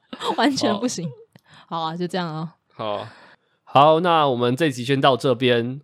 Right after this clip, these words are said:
Speaker 2: 我们下一集是换你选片，对不对？
Speaker 1: 对，那我，因为我们下一集要聊非常，就三部大片嘛。
Speaker 2: 我们要，对，大家可以猜一下是哪三部。
Speaker 1: 呃，不用猜，
Speaker 2: 下礼拜有很多。
Speaker 1: 就是，就是你，就是大家都知道那三部。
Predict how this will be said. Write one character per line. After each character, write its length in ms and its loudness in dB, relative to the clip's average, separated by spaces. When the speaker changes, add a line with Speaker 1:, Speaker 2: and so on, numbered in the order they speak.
Speaker 2:
我 120 -4
们 160 0
下 260 2
一 60 0
集 240 -6
是 480 -4
换 260 2
你 120 -4
选 240 -8
片， 280 -6
对 140 -12
不 60 -18
对？ 220 -10
Speaker 1:
对， 500 2
那 520 0
我， 480 -2
因 60 -4
为 40 0
我 40 -2
们 140 2
下 220 0
一 80 0
集 300 -8
要 180 0
聊 340 -4
非 160 -8
常， 260 -4
就 100 -8
三 300 -4
部 240 -6
大 180 -4
片 300 -6
嘛。 200 -14
Speaker 2:
我 100 -6
们 160 0
要， 120 4
对， 300 -2
大 120 0
家 60 2
可 60 0
以 60 -2
猜 140 2
一 40 2
下 160 4
是 120 2
哪 160 2
三 260 -2
部。 260 -6
Speaker 1:
呃， 140 -2
不 100 -4
用 140 2
猜， 0 -
Speaker 2:
下 80 0
礼 60 0
拜 100 2
有 60 -2
很 200 -4
多。 0 -
Speaker 1:
就 60 -12
是， 40 -10
就 60 0
是 80 -2
你， 260 -4
就 100 -8
是 80 -4
大 100 0
家 100 0
都 120 0
知 120 -8
道 140 0
那 100 -6
三 240 -8
部。 140 -6